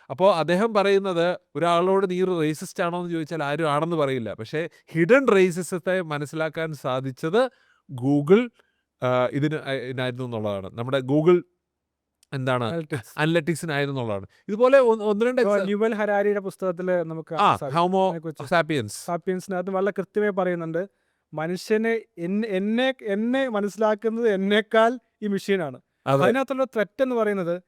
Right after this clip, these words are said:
Speaker 2: നാളെ നമ്മയൊക്കെ നിയന്ത്രിക്കാൻ പോകുന്നത് ഈ മെഷീനുകളാകും. അവിടെ ഒരു ചോദ്യം നമുക്ക് പ്രധാനപ്പെട്ട ഒരു ചോദ്യമാണ്. ഇപ്പോ പറഞ്ഞു ഹ്യൂമൻ കണക്ഷൻസ് ആണ്
Speaker 1: അതെ.
Speaker 2: മനുഷ്യനെ നിലനിർത്തുന്നതെന്ന്.
Speaker 1: അതെ.
Speaker 2: പക്ഷെ ഇന്ന് പലരും പറയുന്ന കാര്യം, ഇന്നിപ്പോ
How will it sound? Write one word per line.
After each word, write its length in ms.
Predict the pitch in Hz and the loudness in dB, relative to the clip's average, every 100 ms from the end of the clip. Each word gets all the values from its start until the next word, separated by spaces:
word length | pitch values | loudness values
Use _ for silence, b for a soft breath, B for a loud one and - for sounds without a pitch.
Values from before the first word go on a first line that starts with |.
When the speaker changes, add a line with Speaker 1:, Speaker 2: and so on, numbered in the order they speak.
| _ _ | _ _
Speaker 2:
നാളെ 520 | 160 160 170 214 254 | -8 -4 0 2 2
നമ്മയൊക്കെ 560 | 254 202 190 226 247 233 | 2 0 -2 -2 -2 -2
നിയന്ത്രിക്കാൻ 600 | 214 202 202 202 214 214 | -2 -2 -4 -4 -4 -4
പോകുന്നത് 480 | 190 190 190 196 226 _ _ _ 170 | -4 -4 -4 -6 -6 _ _ _ -8
ഈ 100 | 185 | -6
മെഷീനുകളാകും. 800 | 175 - 196 196 180 143 131 - b | -6 -6 -4 -2 -2 -2 -4 -14 b
അവിടെ 180 | 175 240 | 0 0
ഒരു 80 | 294 | 0
ചോദ്യം 440 | 254 214 214 247 | 0 2 2 0
നമുക്ക് 220 | 240 240 233 | -2 -2 -4
പ്രധാനപ്പെട്ട 480 | 202 190 196 208 | -2 -2 -2 -2
ഒരു 80 | 220 | -4
ചോദ്യമാണ്. 360 | 190 190 185 165 | -2 -2 -2 -4
ഇപ്പോ 160 | 156 | -4
പറഞ്ഞു 160 | 202 202 | -4 -4
ഹ്യൂമൻ 440 | 190 214 226 247 240 | -4 -6 -4 -4 -4
കണക്ഷൻസ് 500 | 190 185 - 220 - | -6 -6 -8 -8 -6
ആണ് 220 | 185 175 175 b b | -4 -4 -8 b b
Speaker 1:
അതെ. 200 | 131 127 | 2 2
Speaker 2:
മനുഷ്യനെ 540 | 165 175 - 196 185 - _ | 2 -2 -2 -2 -2 -6 _
നിലനിർത്തുന്നതെന്ന്. 600 | 160 160 160 143 143 120 - | -4 0 0 -2 -6 -10 -4
Speaker 1:
അതെ. 140 | 123 | 0
Speaker 2:
പക്ഷെ 140 | 117 254 | 0 0
ഇന്ന് 140 | 285 - - | -4 -4 0
പലരും 340 | 202 233 277 | 2 2 2
പറയുന്ന 380 | 220 208 214 226 | 2 2 2 0
കാര്യം, 340 | 196 165 135 165 | 0 0 -2 -8
ഇന്നിപ്പോ 480 | 190 196 214 214 | -8 -4 -2 -2